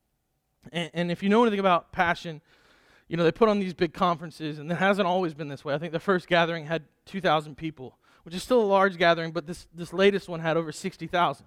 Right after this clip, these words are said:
And so their team is coming together talking about how, how does that work? How, how do you plan an event for sixty thousand people? They fed sixty thousand people to lunch in, like, fifteen minutes. To set up for this last event, I think they had about sixteen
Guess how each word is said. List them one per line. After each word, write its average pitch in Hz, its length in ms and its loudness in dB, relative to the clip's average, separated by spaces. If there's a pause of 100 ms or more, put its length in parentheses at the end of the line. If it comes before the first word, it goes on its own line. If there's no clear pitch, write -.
(880)
And 170 80 -8
so - 80 0
their 190 120 2
team 247 280 4
is 220 120 -4
coming 214 200 0
together 196 320 2
talking 185 260 0
about 175 180 -6
how, 202 240 2
how 220 220 2
does 269 120 -2
that 143 220 -2
work? 156 420 -8 (220)
How, - 160 0
how 190 160 0
do 262 80 0
you 240 160 -2
plan 190 640 -2
an 175 120 -2
event 165 520 -4 (480)
for 156 100 -4
sixty - 640 -6 (160)
thousand 165 760 -2 (200)
people? - 440 -16 (800)
They 208 120 4
fed 233 220 4
sixty 233 360 -4
thousand 220 300 4
people 202 180 -4
to 175 60 -4
lunch 180 320 -2
in, 147 60 -12
like, 151 200 -6
fifteen 196 680 0
minutes. 165 560 -8 (920)
To 214 100 -2
set 254 220 4
up 247 100 0
for 233 100 -2
this 214 200 0
last 185 440 2
event, 185 360 -2
I 160 60 -4
think 233 160 0
they 202 80 4
had 185 120 0
about 165 200 0
sixteen - 800 -2